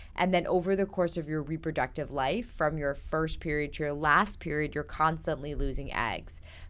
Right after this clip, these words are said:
But it's not just quantity that, quantity that declines, it's also quality. So the eggs that you're left with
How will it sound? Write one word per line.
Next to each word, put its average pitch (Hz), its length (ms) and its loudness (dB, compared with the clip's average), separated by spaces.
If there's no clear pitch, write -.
But 196 120 4
it's 180 160 -4
not 196 240 4
just - 220 -2
quantity 156 480 0
that, 185 380 0
quantity 196 560 2
that 214 180 0
declines, 208 400 0
it's 196 120 -4
also 160 340 -2
quality. - 800 -2
So 202 140 0
the 196 200 0
eggs 202 300 4
that 208 140 0
you're 180 180 4
left 156 480 2
with 156 320 0